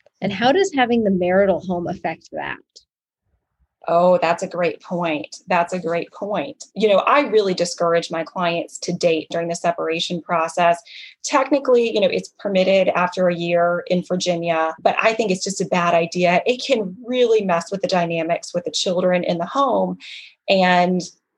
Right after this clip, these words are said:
Speaker 2: yeah, I mean, keeping the marital home, are you gonna wanna bring somebody back to that home where you have memories with your spouse? It invites the person you do end up in a new relationship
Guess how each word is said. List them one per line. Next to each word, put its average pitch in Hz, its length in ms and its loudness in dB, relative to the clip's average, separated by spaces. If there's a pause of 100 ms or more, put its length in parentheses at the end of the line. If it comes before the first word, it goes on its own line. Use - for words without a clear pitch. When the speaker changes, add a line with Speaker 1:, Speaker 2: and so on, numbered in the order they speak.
(100)
Speaker 2:
yeah, 294 360 2
I 226 120 2
mean, 226 100 -4
keeping 262 320 -6
the 269 80 0
marital 254 320 0
home, 269 300 0
are - 100 -4
you 226 220 -4
gonna 294 180 2
wanna 240 240 0
bring 208 240 0
somebody 233 560 -2
back 202 380 0
to 269 100 -2
that 240 180 -2
home 254 280 2
where 247 100 -2
you 214 140 -4
have 185 100 -4
memories 208 420 0
with 196 120 -8
your 185 120 -2
spouse? 220 680 -2
It 247 180 4
invites 226 680 0
the 220 100 0
person 214 540 -2
you 180 120 0
do 240 220 -2
end 220 220 -2
up 170 180 0
in 180 80 -4
a 180 60 -2
new 180 160 -4
relationship 175 840 0